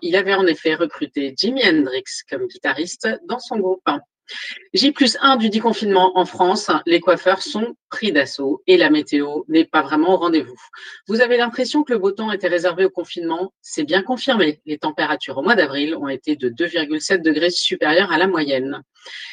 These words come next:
Réouverture des musées à Paris, le seul musée ouvert, le musée de l'illusion.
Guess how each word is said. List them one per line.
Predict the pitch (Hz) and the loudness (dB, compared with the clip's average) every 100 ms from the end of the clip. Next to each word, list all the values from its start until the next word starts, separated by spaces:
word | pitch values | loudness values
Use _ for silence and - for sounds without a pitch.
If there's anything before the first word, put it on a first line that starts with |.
| - | -4
Réouverture | 185 247 226 220 - 226 | 2 4 4 2 2 4
des | 180 | 6
musées | 170 165 151 156 | 6 4 2 2
à | 196 | 2
Paris, | 190 165 165 220 - | 2 0 -2 -6 -4
le | 170 | 0
seul | 180 240 | 2 4
musée | 214 180 175 | 4 4 4
ouvert, | 151 160 165 - | 4 2 0 -2
le | 165 160 | -2 0
musée | 156 151 151 156 190 | 0 -4 -2 0 0
de | 160 175 160 | 2 0 0
l'illusion. | 156 165 226 185 185 - 160 156 | -6 -2 -2 -2 -4 -2 -2 -2